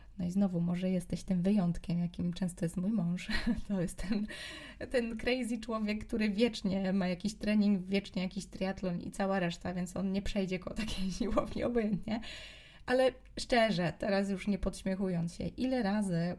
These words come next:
udało Ci się skorzystać w takim miejscu, e, i ćwiczyć regularnie przez, nie wiem, trzy, cztery miesiące? Tak poważnie. I osiągnąć efekty,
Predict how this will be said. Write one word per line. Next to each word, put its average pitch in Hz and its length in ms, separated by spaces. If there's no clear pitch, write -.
udało 196 240
Ci - 100
się 175 120
skorzystać 185 580
w - 40
takim 175 320
miejscu, 175 600
e, 175 240
i 202 120
ćwiczyć 285 420
regularnie 190 680
przez, - 220
nie 175 120
wiem, 240 200
trzy, - 240
cztery - 360
miesiące? - 560
Tak - 200
poważnie. 180 640
I - 120
osiągnąć 262 540
efekty, - 460